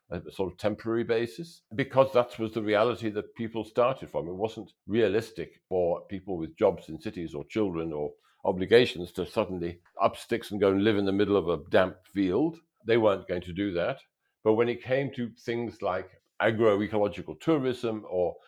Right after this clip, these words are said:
taking part in ecosystem restoration camps or taking their children to learn about forests or to go and work with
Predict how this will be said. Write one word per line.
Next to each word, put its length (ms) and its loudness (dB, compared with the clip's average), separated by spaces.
taking 340 0
part 320 2
in 60 -6
ecosystem 640 -8
restoration 800 -4
camps 400 -4
or 100 -6
taking 380 -6
their 140 -2
children 520 -2
to 260 -4
learn 240 2
about 380 -4
forests 720 0
or 460 -4
to 140 -8
go 500 2
and 160 -8
work 420 0
with 260 -8